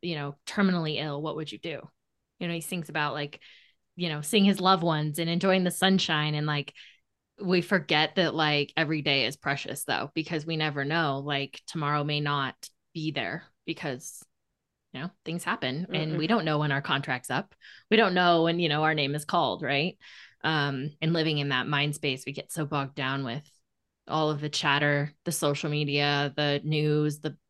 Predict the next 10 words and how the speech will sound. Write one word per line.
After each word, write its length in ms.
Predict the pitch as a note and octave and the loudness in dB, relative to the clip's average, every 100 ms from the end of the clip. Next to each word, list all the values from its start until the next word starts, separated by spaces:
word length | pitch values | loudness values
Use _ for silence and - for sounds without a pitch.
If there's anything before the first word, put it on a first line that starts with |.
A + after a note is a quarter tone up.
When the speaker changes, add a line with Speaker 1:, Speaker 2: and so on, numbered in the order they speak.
| _ | _
Speaker 1:
blah, 220 | D3+ C#3+ | 0 2
blah, 140 | D3+ D3+ | 2 2
blah, 220 | D3+ C#3+ | 2 2
blah, 100 | D3 | 0
blah, 340 | D3 D3 D3 | 2 4 4
right? 340 | D3 D3 D3 C#3+ B2 - - _ - | 4 2 2 0 -6 -16 -20 _ -4
Even 200 | E3+ D#3+ | 0 2
our 100 | D#3 | 2
own 240 | - C#3+ D3 | 0 0 0
mind, 320 | C3+ C#3+ | 0 0